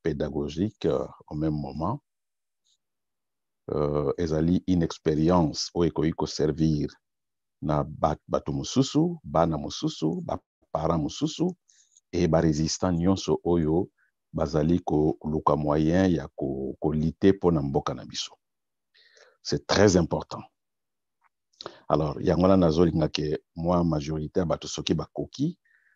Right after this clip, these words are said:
euh, pour que bo permettre ngai na expliquer la situation. Et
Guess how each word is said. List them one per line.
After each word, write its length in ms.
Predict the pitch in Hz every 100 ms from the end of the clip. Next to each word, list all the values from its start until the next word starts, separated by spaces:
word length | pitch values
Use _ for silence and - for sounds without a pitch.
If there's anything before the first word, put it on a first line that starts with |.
| _ _ _ -
euh, 180 | 78 73
pour 240 | - 85
que 180 | - 80
bo 160 | 78 85
permettre 600 | - 78 85 90 - 78
ngai 440 | 76 85 101 107
na 120 | 90 87
expliquer 720 | - - 78 - 90 92 -
la 80 | 80
situation. 800 | - 80 - 78 - 73 90 131 _ _ - _ _ _ _ _ _ 76
Et 1000 | 80 80 78 78 76 73 71 69 65